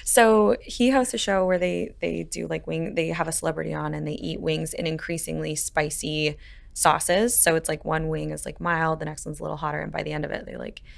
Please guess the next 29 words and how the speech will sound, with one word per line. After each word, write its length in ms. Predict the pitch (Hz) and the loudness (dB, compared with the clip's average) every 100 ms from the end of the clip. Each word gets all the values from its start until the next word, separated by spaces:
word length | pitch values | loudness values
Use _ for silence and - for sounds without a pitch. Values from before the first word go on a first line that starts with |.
| - - - - | -20 -20 -20 -10
can't 200 | - 190 | 0 2
feel 100 | 190 175 | 4 4
their 100 | 175 | 6
face. 260 | 220 196 | 6 6
And 100 | 220 | 8
that's 180 | 226 233 | 6 6
crazy 340 | - 330 254 | 8 8 8
because, 320 | 208 214 202 202 | 2 4 4 6
like, 160 | 190 - - | 4 4 8
I 180 | 220 262 | 10 10
grew 240 | 214 202 | 8 10
up, 300 | 214 214 - | 10 10 6
not 200 | 226 208 | 4 4
grew 300 | - 156 147 147 | 2 0 4 6
up, 260 | 151 - | 6 4
it 140 | 92 180 | 0 0
hasn't 240 | 175 160 | 0 0
been 80 | 151 | 0
on 80 | 156 | 2
that 100 | 180 | 2
long, 160 | 156 | 2
but, 140 | 160 160 | 2 2
like, 160 | 170 - | 2 6
I've 260 | 233 247 - - - | 8 8 4 -14 -4
seen 220 | - 196 | -2 0
his 120 | 185 | 0
show 140 | 170 151 | 0 0
many 300 | 151 180 190 | 2 2 0
times. 420 | - - 226 - | 0 -2 -2 -8